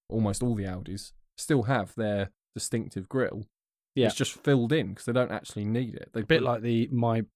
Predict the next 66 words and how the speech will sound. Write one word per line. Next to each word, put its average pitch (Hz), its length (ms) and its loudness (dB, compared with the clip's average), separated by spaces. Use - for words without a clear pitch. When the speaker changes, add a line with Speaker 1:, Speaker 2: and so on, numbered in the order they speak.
Speaker 2:
massive 131 600 4
pet - 240 0
hate 120 280 -2
with 92 140 -8
most 117 500 0
new 107 200 4
modern 101 320 -2
cars, 98 320 -2
these 101 180 -4
stupid - 640 -2
fake 110 260 0
exhausts 104 480 0
on 95 80 -2
the 98 80 -2
back. 101 220 0
Speaker 1:
Yes. - 400 2
Speaker 2:
It 175 160 8
isn't 170 200 8
even 147 180 8
a 139 80 8
hu-, 170 120 4
it's 185 140 0
not, 214 160 2
it 175 80 6
used 208 260 6
to - 60 -10
be, 104 260 -2
"Oh, 143 100 6
there's 120 140 4
a 120 60 2
hole 143 320 4
here, 95 260 -6
but 113 60 2
there's 110 140 4
Speaker 1:
Yeah. 120 80 6
Speaker 2:
no 113 40 6
exhaust 107 340 2
behind 107 280 0
it." - 80 -8
Speaker 1:
Yeah. 113 120 0
Speaker 2:
Now 185 160 6
it's 143 140 -4
just, - 260 2
"This 170 180 4
is 147 120 2
the 139 80 4
bumper, 139 360 0
but 101 120 -2
we've 113 120 -6
put - 200 0
a - 20 2
little 117 220 0
bit 113 100 4
of - 80 -8
chrome 139 300 6
Speaker 1:
We've 113 200 0
Speaker 2:
in 123 100 2
Speaker 1:
cut - 320 4
Speaker 2:
a, - 20 8
Speaker 1:
a 135 40 8
Speaker 2:
in 135 100 6
a - 40 6
Speaker 1:
shape. 98 80 2
Speaker 2:
circle." 139 480 4
<laughs> - 20 2
Speaker 1:
Yes. - 480 4